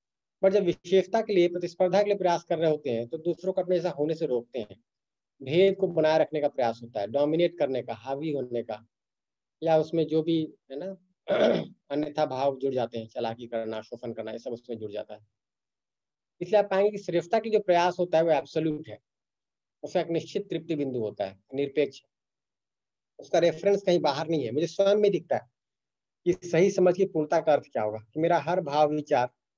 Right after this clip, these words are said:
सम-, संबंध के अर्थ में हो, व्यवस्था के अर्थ में हो, नहीं,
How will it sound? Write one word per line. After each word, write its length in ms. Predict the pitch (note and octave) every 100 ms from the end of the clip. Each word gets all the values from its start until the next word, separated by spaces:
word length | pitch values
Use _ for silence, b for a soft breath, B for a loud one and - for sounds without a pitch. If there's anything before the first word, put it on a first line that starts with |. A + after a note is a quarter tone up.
| _ _ _ _ _ _ _
सम-, 420 | - D3+ - -
संबंध 420 | _ C#3+ D3 D3
के 100 | C#3+
अर्थ 120 | B2+ C#3
में 80 |
हो, 220 | A#2+ B2 A#2+
व्यवस्था 380 | C3 C3 -
के 140 | C#3 B2+
अर्थ 120 | A#2
में 80 | B2
हो, 280 | A2 A2+ A2 _ _ _ _ _ _ _ _ _ _ _ _ _ _ _ _ _ _ _ _ _ _ _ _ _ _ _ _ _ -
नहीं, 240 | A#2+ G#2